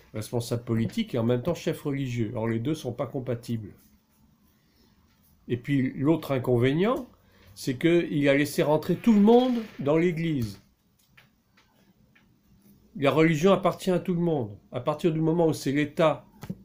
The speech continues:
qui est, euh, qui dirige la religion, tout le monde peut y entrer. Alors, on y entre avec quoi ? Ben, on y entre à chacun avec ses idoles, avec ses, avec ses coutumes, ses machins. Et petit à petit, euh, l'Église chrétienne est devenue,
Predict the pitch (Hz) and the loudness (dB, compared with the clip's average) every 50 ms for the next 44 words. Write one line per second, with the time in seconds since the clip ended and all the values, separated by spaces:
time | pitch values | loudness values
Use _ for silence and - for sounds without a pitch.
0 | _ - - 131 123 123 110 95 - - _ - 285 - - - 113 113 110 110 | _ -8 -2 0 0 2 0 -2 -6 -14 _ -20 -18 -14 -10 -8 -8 -8 -8 -8
1 | 107 110 113 113 - - 117 107 135 139 156 208 208 190 143 127 131 113 107 120 | -8 -10 -12 -14 -14 -12 -8 -6 -2 2 4 6 6 6 4 2 0 0 2 2
2 | 120 120 123 117 117 143 185 240 320 - - - - - - - - - - - | 0 2 0 0 -2 -2 -2 -4 -4 -8 -16 -20 -20 -20 -20 -20 -20 -20 -20 -20
3 | - - - - - - - 196 190 190 214 220 208 - 185 185 185 185 185 185 | -20 -20 -20 -20 -20 -4 2 4 4 6 6 4 6 6 6 6 8 8 8 6
4 | 185 185 185 - - 165 143 123 113 - - - - - - - 123 120 120 117 | 6 4 2 0 0 0 2 0 -2 -6 -16 -20 -20 -16 -6 0 2 2 2 2
5 | 113 - 139 131 143 151 165 175 170 - - 131 127 139 131 123 - - 151 175 | 0 -2 0 0 2 2 4 2 2 2 0 -2 -2 -2 -2 -4 -4 -2 2 2
6 | 208 220 185 156 139 135 131 135 139 139 143 147 160 180 180 - 127 113 - - | 2 2 2 0 -2 -2 -2 -2 -2 -2 -2 0 -2 -2 -2 -4 -6 -6 -4 -4
7 | 127 120 156 156 156 131 127 120 120 - 123 120 113 113 107 104 117 113 123 147 | -4 -4 -2 -2 -2 -2 -2 -2 -2 -2 -4 -4 -4 -4 -4 -2 0 0 0 -2
8 | - 139 117 101 107 110 - - - 107 101 101 101 - - - - - - - | -2 -4 -6 -6 -8 -10 -12 -12 -12 -10 -10 -10 -12 -14 -18 -20 -20 -20 -20 -20
9 | - - - - - 110 113 110 - - - 117 107 104 - - 117 - - - | -20 -20 -16 -12 -8 -6 -6 -6 -6 -6 -6 -6 -6 -6 -6 -8 -10 -10 -8 -6
10 | - 113 117 135 147 156 147 120 113 - - 107 101 101 98 - - 160 175 185 | -2 -2 0 0 -2 -4 -6 -6 -8 -8 -8 -8 -8 -8 -8 -8 -10 -10 -10 -10
11 | - - - - - - - - - - - - - - - - - 120 - 123 | -14 -18 -20 -20 -20 -20 -20 -20 -20 -20 -20 -20 -20 -20 -12 -10 -8 -8 -8 -8
12 | 123 151 131 - 123 107 - - - 170 202 240 240 - - - - _ - - | -8 -8 -6 -4 -4 -6 -6 -6 -6 -4 -2 -2 -4 -4 -10 -20 -20 _ -20 -20
13 | - - - - _ - - 101 113 117 127 117 110 110 117 123 120 - - - | -20 -20 -20 -20 _ -18 -16 -14 -10 -6 -4 -4 -2 -2 -4 -8 -8 -8 -10 -10
14 | 120 - - 165 180 180 139 120 110 113 107 98 101 101 101 113 | -10 -6 -6 -4 -4 -2 -4 -4 -2 -4 -4 -4 -6 -8 -10 -10